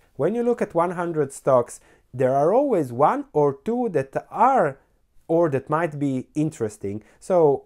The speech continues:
there will be something to watch from this. We later discuss Bunge, which is an interesting stock, and I'll just share my preliminary research with you. So what are the tailwinds in the food sector? The decreasing availability of land,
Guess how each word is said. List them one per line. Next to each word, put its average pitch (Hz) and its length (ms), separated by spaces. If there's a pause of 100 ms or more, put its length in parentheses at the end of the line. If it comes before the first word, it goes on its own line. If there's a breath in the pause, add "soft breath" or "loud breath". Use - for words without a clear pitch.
(160)
there 170 240
will 247 180
be 165 140
something 131 480
to 127 120
watch 120 360
from 107 480
this. 135 420 (840)
We 156 140
later 165 340
discuss 131 460
Bunge, 135 540 (240 soft breath)
which 170 200
is 151 120
an 120 120
interesting 110 640
stock, - 420 (160 soft breath)
and 214 160
I'll 180 100
just 160 240
share 147 180
my 127 140
preliminary 120 600
research 110 440
with 107 220
you. 117 160 (720 soft breath)
So 214 320
what 302 240
are 359 100
the 220 120
tailwinds 185 640
in 143 100
the 131 80
food 143 320
sector? 95 540 (160)
The 139 100
decreasing 214 560
availability 160 680
of 110 160
land, 165 400